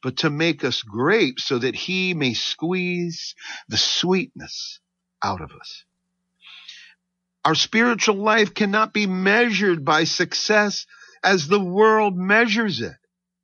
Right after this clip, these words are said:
but only by what God pours through us. And I've shared this with you before, and we cannot measure that at all.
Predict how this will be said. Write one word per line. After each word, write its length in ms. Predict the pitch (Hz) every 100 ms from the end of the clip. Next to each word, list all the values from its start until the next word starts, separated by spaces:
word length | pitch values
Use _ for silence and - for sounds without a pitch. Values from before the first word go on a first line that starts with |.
| _ _ _ - -
but 160 | - 165
only 520 | 202 196 208 208 208
by 240 | 196 180 151
what 440 | 147 160 160 147
God 540 | 127 160 165 170 165 139 - _
pours 560 | - 156 160 160 151 - - -
through 400 | - 147 143 110
us. 440 | 76 - - - - _ - -
And 140 | - 156
I've 160 | 151
shared 480 | - - 190 202 196
this 180 | 185 170
with 200 | 180 175
you 80 | 180
before, 600 | 185 - 139 104 82 - - - -
and 300 | 139 135 127
we 240 | 175 196
cannot 580 | 170 151 131 151 156 -
measure 560 | 123 139 156 143 151 135
that 280 | 131 131
at 100 | 113 104 -
all. 480 | 117 110 92 80